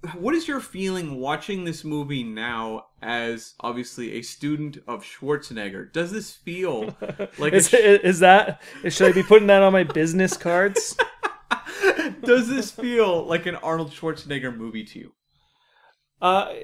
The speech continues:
Speaker 2: yeah, I mean, it does. It, I mean, it is one of the movies where he, you know, he definitely has a leading role as the villain here,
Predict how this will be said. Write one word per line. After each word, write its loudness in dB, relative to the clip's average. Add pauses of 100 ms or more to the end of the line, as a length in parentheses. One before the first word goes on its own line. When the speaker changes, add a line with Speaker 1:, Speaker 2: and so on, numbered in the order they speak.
(220)
Speaker 2:
yeah, 4
I 4
mean, 2
it -2
does. 4
It, 0
I -2
mean, -4
it -4
is 4
one -4
of -4
the 0
movies -6
where -4
he, -18 (480)
you -8
know, -4
he -10
definitely -2
has -6
a -6
leading -8
role -6
as -12
the -12
villain -8
here, -14